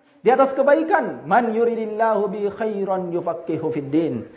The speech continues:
Siapa yang Allah Subhanahu wa taala hendaki baginya kebaikan, maka Allah Subhanahu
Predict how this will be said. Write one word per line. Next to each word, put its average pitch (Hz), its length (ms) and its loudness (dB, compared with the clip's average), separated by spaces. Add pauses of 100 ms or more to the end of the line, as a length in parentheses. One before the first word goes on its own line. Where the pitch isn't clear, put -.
(240)
Siapa 269 220 4
yang 285 160 4
Allah 294 100 6
Subhanahu 277 880 0
wa 269 160 2
taala 262 380 2
hendaki 262 340 -2
baginya 247 380 -2
kebaikan, 233 340 -2
maka 214 240 -2
Allah 214 320 2
Subhanahu 202 600 0